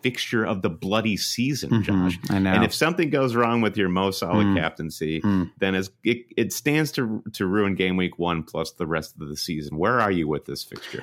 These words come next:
Speaker 2: I've got Salah as my captain right now. So I'm on the bus team. If I get hit by a bus, Mo Salah will be my captain going into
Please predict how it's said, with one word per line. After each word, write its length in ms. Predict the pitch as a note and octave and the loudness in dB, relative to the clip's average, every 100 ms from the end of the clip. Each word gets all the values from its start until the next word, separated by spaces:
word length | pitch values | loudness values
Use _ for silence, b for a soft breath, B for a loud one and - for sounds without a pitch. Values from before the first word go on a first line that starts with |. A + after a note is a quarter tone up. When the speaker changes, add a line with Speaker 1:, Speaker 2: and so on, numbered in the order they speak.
| - | -2
Speaker 2:
I've 240 | C#3+ C#3+ | 0 2
got 260 | C#3 E3 F3 | 4 2 2
Salah 300 | - E3+ E3+ | 2 4 4
as 100 | D3 | 4
my 80 | C#3+ | 2
captain 400 | C#3+ C3+ B2+ B2+ | 4 2 4 4
right 200 | A#2 A#2 | 4 4
now. 320 | G#2+ G2+ G2+ | 4 2 0
So 120 | - | 0
I'm 160 | A2+ G#2+ | 2 2
on 200 | A#2 B2+ | 4 4
the 60 | A2 | 4
bus 280 | G2+ F2+ | 2 0
team. 300 | - G2 F2+ | 0 2 2
If 100 | E2 | 0
I 60 | G2 | 0
get 100 | G#2+ | 2
hit 100 | C3+ | 2
by 120 | B2+ | 2
a 80 | A#2 | 2
bus, 440 | G2+ G#2 F#2+ - - | 4 2 2 0 0
Mo 200 | A2 G#2 | 2 2
Salah 440 | G2 G#2 F#2 F#2+ F#2+ | 2 2 2 2 0
will 140 | F#2 | -2
be 300 | E2+ F#2+ F#2 | 0 0 2
my 160 | F2+ E2+ | 2 0
captain 580 | - G#2 F#2+ - F2+ | -2 0 0 0 -2
going 260 | F#2+ F2+ F2+ | 0 0 0
into 440 | F2+ F2+ F2 E2 | 0 0 -2 -2